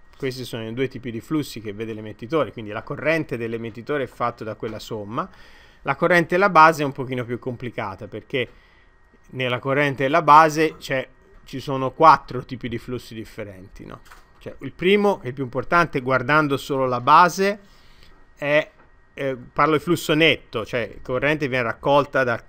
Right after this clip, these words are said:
dal contatto, dall'elettrodo di base. Il primo flusso sono le lacune che vanno dalla base all'emettitore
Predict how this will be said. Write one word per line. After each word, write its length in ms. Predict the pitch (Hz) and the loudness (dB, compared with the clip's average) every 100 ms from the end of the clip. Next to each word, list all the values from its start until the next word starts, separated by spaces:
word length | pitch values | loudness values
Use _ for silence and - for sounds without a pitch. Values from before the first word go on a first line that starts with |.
| - | -16
dal 260 | 113 117 | -8 -8
contatto, 560 | - 113 - 120 - 107 | -8 -10 -4 -4 -4 -10
dall'elettrodo 640 | 101 107 113 113 - 113 | -8 -8 -6 -8 -8 -8
di 80 | 110 | -8
base. 360 | 107 98 92 - - - - - | -10 -12 -12 -18 -20 -20 -20 -14
Il 60 | |
primo 220 | - 156 135 | -4 -2 0
flusso 320 | 190 233 175 | 0 -2 -2
sono 200 | - 147 | -2 0
le 80 | 139 | 2
lacune 420 | 131 - 170 151 | 0 0 0 0
che 140 | 135 | -2
vanno 300 | 120 120 120 | -2 -2 -4
dalla 260 | 117 117 113 | -4 -4 -2
base 300 | 120 120 113 | -2 -2 -4
all'emettitore 840 | 110 104 104 110 104 95 101 151 | -10 -10 -12 -14 -14 -14 -12 -14